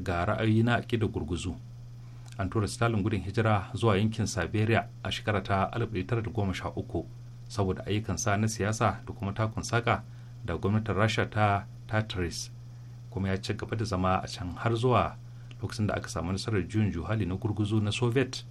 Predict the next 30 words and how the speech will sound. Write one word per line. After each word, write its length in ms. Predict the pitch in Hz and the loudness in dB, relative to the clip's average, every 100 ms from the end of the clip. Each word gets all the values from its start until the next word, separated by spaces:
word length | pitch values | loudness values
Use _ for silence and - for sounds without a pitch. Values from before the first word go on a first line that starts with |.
| - - - | -14 -14 -6
a 40 | - | -6
shekara 300 | - 107 95 | 2 4 4
ta 200 | 90 - | 0 0
alif 140 | 104 | -2
ɗaya 160 | 90 92 | 0 0
tara 160 | 135 123 | 0 -2
da 60 | |
goma 200 | - 98 | 0 0
sha 200 | - 87 | -2 -6
bakwai. 340 | 87 92 90 - - - - - - - | -6 -4 -4 -4 -12 -14 -14 -14 -14 -2
Ya 120 | 127 | 4
hau 120 | 165 | 4
kan 160 | 170 202 | 4 2
manyan 240 | 175 143 | 4 4
mukamai 580 | 139 113 98 107 120 117 - | 2 2 2 4 6 4 2
a 60 | |
lokacin 340 | 117 - - 123 | -2 -2 -2 2
mulkin 480 | 123 127 107 92 82 | 2 2 -2 -2 -2
Lenin, 340 | 101 101 87 82 - - - - - - | 2 4 4 -2 -10 -14 -14 -14 -14 -12
sannan 160 | - - | -8 -4
kuma 160 | 104 98 | 0 4
bayan 160 | 107 | 6
mutuwar 280 | 113 113 117 | 4 4 2
Lenin 360 | 90 131 135 - - - - - | 4 4 4 0 -10 -14 -16 0
ya 80 | 104 | 2
karbi 420 | 101 92 107 101 | 2 0 2 2
ragamar 400 | 101 95 95 92 | 2 2 2 2
jagorancin 580 | 101 98 110 117 110 - | 2 2 2 2 0 -2
tarayyar 300 | - 92 101 | -2 0 0
Soviet 460 | - 117 123 117 | 2 4 2 0